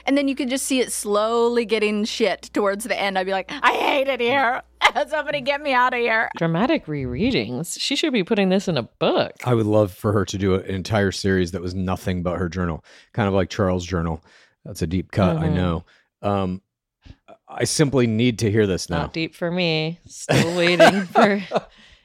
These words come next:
Speaker 3: <laughs>
Speaker 2: still waiting for resolution on Charles's journal. <laughs>
Speaker 3: I think he died somewhere in the desert out, uh, by La Quinta in the Palm Springs desert area. However, this is such a fantastic idea.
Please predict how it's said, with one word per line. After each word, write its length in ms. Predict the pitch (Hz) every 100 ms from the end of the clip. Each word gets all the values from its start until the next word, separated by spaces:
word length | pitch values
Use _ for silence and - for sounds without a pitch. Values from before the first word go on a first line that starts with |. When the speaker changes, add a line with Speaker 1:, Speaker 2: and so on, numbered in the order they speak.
| -
Speaker 3:
<laughs> 380 | - - - -
Speaker 2:
still 280 | - 208
waiting 280 | 208 214 220
for 100 | 214
resolution 520 | 214 226 226 240 233 190
on 100 | 180
Charles's 480 | 220 190 196 202 185
journal. 440 | 214 202 170 175 220 202
<laughs> 140 | 247
Speaker 3:
I 80 | 127
think 180 | 156 156
he 100 | 156
died 300 | 131 120 120
somewhere 240 | 127 127
in 80 | 113
the 60 | 110
desert 420 | 110 107 107 104
out, 300 | 117 110 107 -
uh, 400 | 104 104 98 98
by 220 | 92 101
La 140 | 101 95
Quinta 500 | - 110 95 95 92 - _ _ _ _ _ _ -
in 240 | - 107 98
the 320 | 92 90 92 -
Palm 200 | 110 92
Springs 320 | - 101 82
desert 340 | 95 92 95 80
area. 460 | 92 95 90 87 - - - _ -
However, 460 | 147 151 135 80 - _ _ -
this 200 | 139 180
is 100 | 175
such 200 | 165 -
a 40 |
fantastic 560 | 143 107 120 110 - 104
idea. 440 | 90 92 95 80